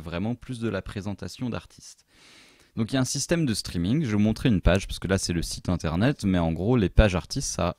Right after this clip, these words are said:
euh, ça ressemble à ça. Donc ça c'est la page d'un ami à moi, euh,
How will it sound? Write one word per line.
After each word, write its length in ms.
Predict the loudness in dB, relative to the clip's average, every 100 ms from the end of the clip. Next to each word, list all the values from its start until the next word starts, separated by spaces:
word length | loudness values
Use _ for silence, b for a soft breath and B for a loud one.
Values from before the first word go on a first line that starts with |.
| -6
euh, 280 | -4 -2 -2
ça 140 | -6
ressemble 320 | -8 -2 0 0
à 60 |
ça. 220 | -2 -8 -10 B B B B _
Donc 240 | -2 0 2
ça 160 | 4
c'est 220 | 4 4 2
la 140 | 4
page 320 | 6 4 2
d'un 160 | 0 2
ami 240 | 2 2
à 40 | 2
moi, 220 | 0 0
euh, 400 | 0 0 -2